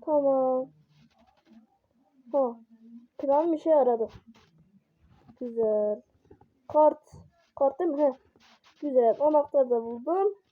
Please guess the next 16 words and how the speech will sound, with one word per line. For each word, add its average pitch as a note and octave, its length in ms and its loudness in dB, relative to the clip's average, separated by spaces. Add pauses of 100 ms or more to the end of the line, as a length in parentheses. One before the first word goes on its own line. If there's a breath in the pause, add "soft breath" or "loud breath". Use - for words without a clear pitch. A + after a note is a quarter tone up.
(540)
Şu D4+ 80 0
an D#4+ 140 0
çok C#4 280 -4
iyi. A3 420 -6 (880)
Benim C4 180 -4
için C4+ 200 -10
çok C4+ 320 -4
iyi. B3 140 -12 (320)
Çıkamam-, C4 480 -2 (260)
onu B3 160 -10
çıkamıyorum. C4 540 -4 (1800)
Ee, B3+ 40 -8 (960)
hop. - 180 -6 (420)
Çıktı, A#3 320 -20
tamam. A3 280 -14 (1160)
Hop. C4+ 180 -12